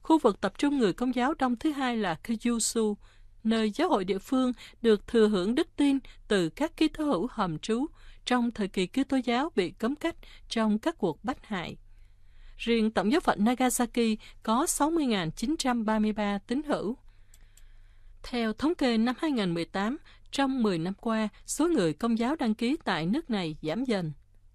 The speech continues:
Trong năm hai nghìn mười tám, số người trưởng thành được rửa tội vượt quá số trẻ sơ sinh, hai nghìn sáu trăm tám mươi chín người lớn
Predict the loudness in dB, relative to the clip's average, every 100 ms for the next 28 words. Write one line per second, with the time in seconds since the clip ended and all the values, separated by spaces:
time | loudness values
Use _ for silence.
0 | _ -20 -20 -20 -4 0 2 2 2 0
1 | 0 2 0 -2 -2 -4 -6 -14 -8 0
2 | 4 4 2 0 -2 -2 -2 -2 -2 -2
3 | 0 0 -2 -4 -4 -4 -4 -2 -2 -2
4 | -4 -4 -2 -4 -2 -2 -2 -2 -2 -2
5 | -4 -16 -20 -20 -12 -4 -2 0 -2 -2
6 | -2 0 -2 0 0 2 0 -2 0 0
7 | 0 -2 -2